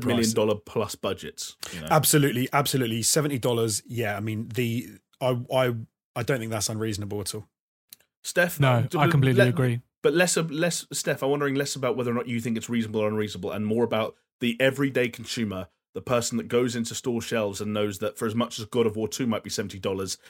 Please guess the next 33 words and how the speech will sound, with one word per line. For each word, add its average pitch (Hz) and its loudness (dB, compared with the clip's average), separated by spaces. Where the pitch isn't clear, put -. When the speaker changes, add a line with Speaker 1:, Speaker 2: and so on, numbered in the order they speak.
Speaker 1:
N 123 2
B 113 4
A 110 0
two 117 -2
K 110 0
this 95 -8
year 98 -4
is 110 -8
also 110 -6
gonna 101 -6
be 92 -6
seventy 92 -8
dollars. 87 -6
Are 123 4
they 120 2
going 117 2
to 113 -8
spend 110 -2
le-, 107 -2
l-, 117 -6
not 208 4
spend 214 2
less 185 -2
money 180 -4
on 113 -2
games, 104 -2
but 107 -4
are 117 4
they 117 2
gonna 113 0
buy 113 2
fewer 120 -2
games 98 -4